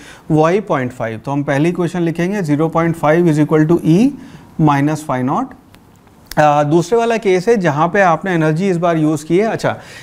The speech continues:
इसी इक्वेशन को थोड़ा सा रीअरेंज करके लिखते हैं, इसको इस तरफ ले आते हैं, तो यह बनेगा ज़ीरो पॉइंट फ़ाइव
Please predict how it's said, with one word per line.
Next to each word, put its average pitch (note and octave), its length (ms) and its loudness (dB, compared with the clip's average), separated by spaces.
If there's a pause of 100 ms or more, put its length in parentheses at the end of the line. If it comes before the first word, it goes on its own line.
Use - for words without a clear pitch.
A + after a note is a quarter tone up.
(140)
इसी G#3 200 2
इक्वेशन G#3 460 0
को A#3+ 100 0
थोड़ा G#3 320 2
सा G3+ 120 0
रीअरेंज F3 440 2
करके E3+ 240 0
लिखते E3 260 0
हैं, G3 60 0
इसको F3 200 0
इस D3 120 -2
तरफ D#3+ 180 2
ले D3 100 4
आते D3 220 0
हैं, B3 100 0
तो A3+ 100 0
यह D#3 160 4
बनेगा C#3+ 360 2
ज़ीरो C#3 240 2
पॉइंट D#3+ 260 -2
फ़ाइव F3 320 0